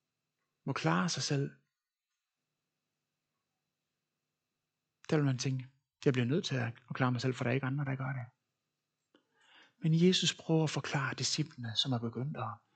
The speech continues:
tro på ham, og deres liv er begyndt at tage form og retning af, af ham og den nye virkelighed, som han har inviteret dem i, at Jesus' far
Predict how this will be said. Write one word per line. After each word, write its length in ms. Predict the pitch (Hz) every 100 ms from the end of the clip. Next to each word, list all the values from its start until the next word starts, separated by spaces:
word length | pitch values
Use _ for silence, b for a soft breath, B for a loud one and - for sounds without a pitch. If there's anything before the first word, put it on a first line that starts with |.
| _ _ _ _
tro 240 | - 170
på 160 | 180 135
ham, 340 | 123 131 135
og 260 | 120 113 - _ _ _ _ _ _ _ _ -
deres 220 | 143 -
liv 160 | 165
er 40 | 156
begyndt 280 | 139 147 147
at 80 |
tage 140 | - 123
form 480 | - - 160 143 131
og 140 | 120
retning 420 | 151 - 139 120
af, 220 | 117 107 - b b
af 80 | -
ham 300 | 120 143 160
og 160 | 147 113 - - -
den 160 | 165
nye 220 | 165 170 170
virkelighed, 360 | 180 165 143
som 140 | 147 135
han 80 |
har 80 | 147
inviteret 420 | 135 123 - 131
dem 120 | 120 120
i, 180 | 127 _ _ _ _ _ _ _ _ _
at 180 | - 147
Jesus' 640 | 120 165 180 - - - -
far 380 | 143 139 135